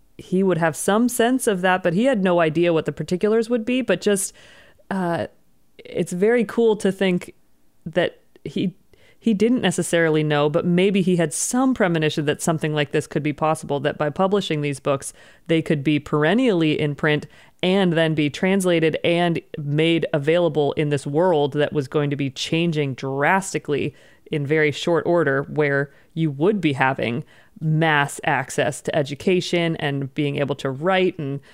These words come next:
read. And, and then, you know, ultimately today with the internet, it's just like, it's just very cool to,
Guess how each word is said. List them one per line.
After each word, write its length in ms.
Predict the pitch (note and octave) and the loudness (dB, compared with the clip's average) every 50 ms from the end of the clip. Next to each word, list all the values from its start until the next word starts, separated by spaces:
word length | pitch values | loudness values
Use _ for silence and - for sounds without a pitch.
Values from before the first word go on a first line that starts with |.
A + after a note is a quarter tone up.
| - _ _ | -20 _ _
read. 440 | - F3+ G#3 G3+ G3+ G3+ G3 G3 F3+ - | -2 0 2 2 2 2 2 0 0 -2
And, 300 | - C#3+ C#3 C#3 C#3 C3 - | -2 -2 -4 -4 -6 -6 -6
and 140 | - D3 D3+ | -4 -2 -2
then, 160 | C#3+ C#3+ - - _ - | -2 -4 -4 -10 _ -6
you 100 | D#3+ D#3+ | -4 -2
know, 140 | C#3+ C#3+ - - | -2 -2 -2 -2
ultimately 460 | - G#3+ A3 A3 G3+ F#3 F3 D#3+ D#3 | 0 0 2 2 0 2 2 0 0
today 360 | D3+ - D3+ D3 F3+ G3 G3+ | 0 0 0 2 2 2 2
with 140 | G3 F3 D#3+ - | 2 2 0 -2
the 60 | D#3 | -2
internet, 380 | - E3+ F3+ G3+ G3+ F#3+ - | -2 0 0 2 2 2 2
it's 120 | E3+ - - | 0 0 0
just 180 | A3 G#3+ G#3+ | 0 0 2
like, 260 | G3 F#3 F3 D#3+ - - - - - - - - - - - - _ _ _ - - | 2 0 0 0 -4 -8 -20 -20 -20 -20 -20 -20 -20 -20 -20 -20 _ _ _ -12 -4
it's 180 | - F#3+ F#3 - | -2 -2 0 0
just 140 | - G3 F#3+ | 0 -2 -2
very 280 | E3 F3 F3 F3+ F3 E3+ | 0 2 2 2 2 0
cool 340 | - - F#3 F3 E3 D#3+ D#3 | 0 0 2 2 2 2 0
to, 440 | - - E3+ D#3+ D3 D3 C#3 - | 0 0 2 2 2 2 0 -2